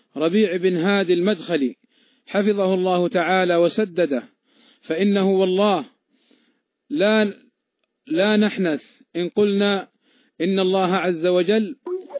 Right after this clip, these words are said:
قد ثبت به المنهج السلفي في هذا العصر، فهو رجل جبل حمى الله عز وجل به بعد فضله ومنه وكرمه، حمى به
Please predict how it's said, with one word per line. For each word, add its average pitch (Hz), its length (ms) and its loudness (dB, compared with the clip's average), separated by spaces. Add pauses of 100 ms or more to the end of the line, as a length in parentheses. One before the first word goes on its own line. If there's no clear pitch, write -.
(120)
قد 170 80 0
ثبت 190 520 -2
به 196 240 2
المنهج 196 440 0
السلفي 190 540 0
في 170 180 2
هذا 175 180 0
العصر، 160 400 -2 (720)
فهو 175 300 0
رجل 202 480 2
جبل 185 480 -2 (500)
حمى 220 260 2
الله 196 400 2
عز 175 260 -2
وجل 185 380 2
به 214 480 2 (440)
بعد 175 340 -2
فضله 190 520 2
ومنه 196 600 2
وكرمه، 220 600 2 (500)
حمى 202 420 0
به 196 500 2